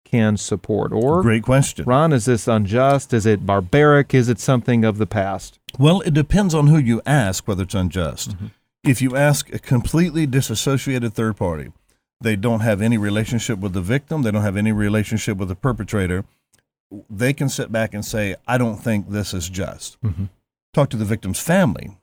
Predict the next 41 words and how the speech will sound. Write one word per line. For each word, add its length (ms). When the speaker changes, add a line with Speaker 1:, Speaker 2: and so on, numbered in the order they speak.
Speaker 1:
Yeah. 140
Speaker 2:
Um, 420
uh, 200
the 140
victim, 440
uh, 100
this 280
gentleman 340
who 80
was 140
executed, 580
who 120
tortured, 760
um, 300
and, 220
and 240
did 160
all 240
these 240
things 240
and 120
executed 420
this 180
entire 280
family 340
to 160
include 520
a 40
child, 380
is 220
that 200
just? 460
One 400
man 240
paying 180
with 120
his 200
life 440
for 340
several 580
lives. 500